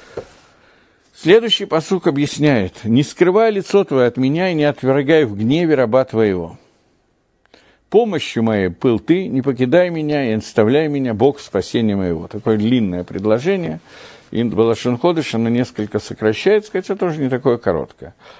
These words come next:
«Аль тестер панейха мимени, не скрывай своего лица от меня. Аль тадбав, не уклоняйся в сторону гнева на своего раба.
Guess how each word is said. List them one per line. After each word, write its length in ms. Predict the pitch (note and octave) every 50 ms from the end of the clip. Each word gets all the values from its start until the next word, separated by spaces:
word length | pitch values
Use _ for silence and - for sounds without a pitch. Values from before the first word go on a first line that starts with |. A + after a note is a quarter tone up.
| - _ _
«Аль 220 | - F#3 A3 A#3 A3
тестер 400 | G#3+ G3 - - - G3 F#3+ E3+
панейха 500 | - D#3 C#3+ D3+ D#3+ D#3+ C#3+ - - A#2
мимени, 480 | A#2 A#2 A2+ A#2 A#2+ B2 B2 B2+ B2+ - _ _ _ _ -
не 140 | A2 C3+
скрывай 500 | C3+ - - - E3 E3 E3 F#3 F3 D#3+
своего 360 | D3 - - B2 A#2 A2+ A2 A2+
лица 340 | G#2+ G2+ - - A#2+ G2
от 100 | F2 -
меня. 360 | - G2+ G#2 A#2 B2+ C#3 D3 - _ _ _ _ - - - - _ _ _ -
Аль 220 | F3+ G#3+ A3 G3+
тадбав, 720 | - - G3 F3+ D#3+ C3 A2+ G#2+ C3 C3 C#3 D3 C#3 - _ _ _ _ _ _
не 340 | - A#2 C#3+ D#3+ E3+ E3+ - - _
уклоняйся 720 | C3+ B2 - - D3 D#3 D#3+ E3+ F3+ F3 D#3 C#3+ - - F#2+
в 60 | -
сторону 420 | - - C#3 C3+ B2 A2+ A2 G#2+
гнева 500 | F#2+ G2+ A2 B2+ C#3 C#3+ C3+ C3+ C3+ D#3+ - _ _ _ _ _ _ _
на 140 | - A2 A2+
своего 420 | G#2+ - A#2+ A#2+ A#2 A2+ A#2+ A#2+
раба. 380 | G2 F#2 G2 G#2+ C3+ C#3+ D3+ C#3+